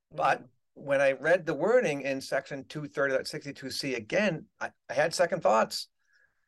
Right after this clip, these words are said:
Speaker 1: By the way, I'd also like to thank another group member, Tyrus James, who shared with us a picture of an installation he discovered where some other installer did, in fact, use Duct Seal to cover the supply side terminals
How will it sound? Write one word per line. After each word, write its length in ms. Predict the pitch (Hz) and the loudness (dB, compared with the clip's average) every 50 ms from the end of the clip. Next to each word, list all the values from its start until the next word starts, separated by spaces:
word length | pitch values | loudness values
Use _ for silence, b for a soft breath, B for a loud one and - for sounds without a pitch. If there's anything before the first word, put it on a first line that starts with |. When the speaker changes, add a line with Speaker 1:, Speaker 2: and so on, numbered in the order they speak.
| _ _ _ _ _ _ _ _ _ _ | _ _ _ _ _ _ _ _ _ _
Speaker 1:
By 200 | - 143 160 165 | -4 2 2 4
the 60 | 190 202 | 4 6
way, 200 | 185 165 - - | 6 6 6 4
I'd 100 | 165 151 | 4 6
also 300 | 156 156 165 165 - 175 | 6 6 6 4 2 0
like 160 | 160 160 156 - | 0 0 0 -2
to 80 | 147 | -4
thank 300 | - - 147 147 147 - | -2 0 0 2 2 0
another 360 | 139 135 139 175 240 262 - | -2 2 2 2 2 4 0
group 320 | - 110 107 127 127 113 113 | -2 -2 -2 -8 -8 -6 -2
member, 280 | 110 110 117 113 123 | -2 -2 0 0 -2
Tyrus 480 | 123 - - 143 139 143 143 139 127 107 | -2 -2 -2 0 0 0 0 0 -4 -12
James, 560 | _ 95 127 135 156 135 107 113 147 151 - | _ -4 -2 0 0 0 -2 -4 -6 -10 -10
who 240 | - 131 117 113 107 b b b b b b b b | -12 -12 -12 -14 -18 b b b b b b b b
shared 340 | - - - 127 120 123 117 | -12 -6 -2 0 0 0 0
with 160 | 113 120 - | 0 2 4
us 160 | 120 117 - | 4 4 2
a 80 | 113 101 | -2 -6
picture 380 | - - 147 139 - - 147 | -6 -6 -8 -6 -2 2 2
of 100 | 139 123 | 2 2
an 80 | 120 123 | 2 -2
installation 480 | 131 127 - 135 127 123 117 107 117 104 | -2 -2 0 0 0 0 0 -2 -8 -8
he 180 | 95 185 240 | -6 -6 -6
discovered 640 | 285 277 202 - - - 90 87 82 92 117 - _ _ _ _ _ _ _ b b b | -4 -6 -8 -8 -4 -2 -2 -2 -2 -4 -8 -8 _ _ _ _ _ _ _ b b b
where 160 | 110 123 127 | -2 -2 -2
some 300 | 120 - 139 120 113 - - | 0 0 0 0 -2 -2 0
other 240 | 135 170 185 - 185 | 2 4 4 4 2
installer 580 | 175 165 - - 131 123 127 131 123 117 104 | -2 -2 0 2 4 6 6 6 6 4 0
did, 260 | 98 143 170 196 214 | -2 2 2 2 2
in 140 | - - 208 | 2 -2 -6
fact, 400 | 208 - - 127 131 143 160 - | -4 0 2 2 2 2 0 -2
use 440 | 143 156 170 131 143 175 196 185 - _ _ _ _ - | -4 -4 -2 -2 -2 -4 -6 -8 -12 _ _ _ _ 0
Duct 240 | - 214 247 240 - | 2 2 2 2 -2
Seal 340 | - 233 196 127 - - _ _ _ - | -2 0 2 2 2 0 _ _ _ -14
to 100 | - 139 | -14 -12
cover 300 | - - 135 127 123 131 | -6 -2 -2 -2 -2 -2
the 80 | 143 151 | -4 -6
supply 420 | - - - - 104 95 98 110 | -8 -8 -8 -6 -4 -2 -2 -2
side 280 | 110 - 143 151 156 - | 2 2 2 2 2 0
terminals 480 | - 131 110 107 110 120 131 - - | -2 0 0 0 0 -4 -4 -8 -12